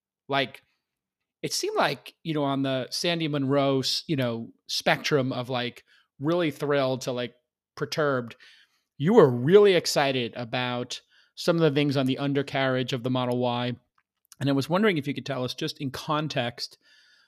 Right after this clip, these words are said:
how much better is the Model Y and the manufacturing process than, you know, the average competitor, like a, a Prius, or I, I don't know what would be the category competitor in the ice, you know,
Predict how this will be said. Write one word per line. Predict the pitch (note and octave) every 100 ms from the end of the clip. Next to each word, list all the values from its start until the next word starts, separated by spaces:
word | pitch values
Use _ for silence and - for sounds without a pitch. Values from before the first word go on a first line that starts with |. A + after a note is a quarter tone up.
| _ _ _ -
how | - A#3
much | F4+ G#4 - _
better | E3+ C#3+ C#3 B2 D3 - _ _ _ _ _ _
is | D#3+ D#3 C#3+
the | -
Model | C#3+ C#3 E3 E3+
Y | C#3+ C3 B2+
and | C3 B2+
the |
manufacturing | C3+ C#3+ D3 - D3+ C3+ - B2+ B2
process | C3 A#2 - B2 A#2 - - _ _ _ _
than, | C#3 D3+ D3 C#3 C#3 C#3 - _ _ _ _ _
you | F#4+
know, | G#3
the | F#3+ -
average | E3+ E3+ D#3+ E3+ -
competitor, | - D3+ A#2+ D#3+ C3+ A#2+ A2+
like | A2+ B2 -
a, | B2 - _
a | C#3+
Prius, | C3+ - E3 D3+ C#3+ C#3 - -
or | B2 A#2+ A2+
I, | - -
I |
don't | D3 D3
know | C#3
what | C3 C#3+
would | D3 B2+
be | C#3
the | B2+
category | - - C#3 C#3 C3 B2+
competitor | B2 A#2+ C3 B2+ B2+
in | B2
the | B2 -
ice, | C3 C3 - - _ -
you | B2+
know, | A2 G2+ G#2+